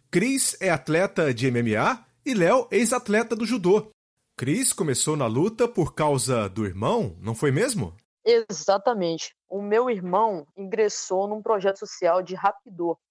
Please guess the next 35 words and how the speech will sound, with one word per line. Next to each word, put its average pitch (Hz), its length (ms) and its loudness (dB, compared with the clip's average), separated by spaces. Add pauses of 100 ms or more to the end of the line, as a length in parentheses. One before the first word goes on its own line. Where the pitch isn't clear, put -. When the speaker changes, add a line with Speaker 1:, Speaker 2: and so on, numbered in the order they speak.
Speaker 2:
que - 60 -12
é 226 40 -10
uma 220 100 -6
modalidade 190 520 0
sul-coreana, 190 640 -4 (800)
né? 165 360 -2 (240)
Não 180 280 0
é 196 100 0 (160)
tão 226 180 -2
divulgada 190 600 -2
quanto 180 200 -8
a, 151 220 0
a 165 60 2
grande 175 280 -4
maioria, 165 460 -4
mas 170 220 -6
é - 20 -6
uma 175 180 -2
arte 165 220 0
marcial 170 360 -4
considerada 170 640 -2 (140)
moderna, 175 680 -2 (120)
né? 196 220 0 (200)
A, 156 280 0
a, 165 40 0
uma 175 140 -2
das 180 160 2
mais 190 200 0
completas. 190 580 -10 (800)
E 196 520 -2
ele 277 160 2
ingressou 302 440 0
nesse 254 200 -4
projeto 214 360 0
social 220 580 0